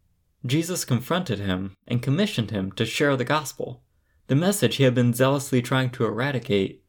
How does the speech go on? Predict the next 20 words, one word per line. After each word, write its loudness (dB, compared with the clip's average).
and 0
bring 2
it -2
to 2
the 2
Gentiles -2
and 0
outward, -4
to -4
the 0
farthest -2
reaches 2
of 2
humanity, -2
even -2
beyond 0
the 0
Pillars -2
of -10
Hercules. -10